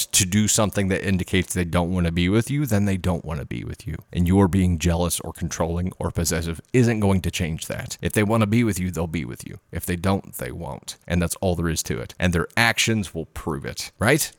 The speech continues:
You aren't going to be able to change that by being possessive of them. If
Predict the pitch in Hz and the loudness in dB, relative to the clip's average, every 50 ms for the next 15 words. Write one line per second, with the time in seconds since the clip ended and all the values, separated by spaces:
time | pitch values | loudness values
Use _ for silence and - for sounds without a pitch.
0 | - - 90 104 123 143 143 131 113 127 131 123 120 110 117 113 110 107 - - | -10 0 2 4 6 6 4 4 2 2 4 4 4 4 2 2 2 2 0 -2
1 | 85 - - - 123 127 127 131 127 120 92 87 - 92 90 87 90 87 - - | -2 -2 0 2 4 4 6 6 4 4 4 2 2 0 0 0 0 -4 -4 -2
2 | - 101 95 90 92 95 95 87 - 98 92 92 120 123 117 - 87 80 82 82 | -2 -2 0 0 0 0 0 0 2 2 4 4 6 4 4 4 0 -2 -4 -6
3 | - - 78 82 - - - 151 175 165 - | -4 -2 -2 -2 -2 0 4 6 6 6 4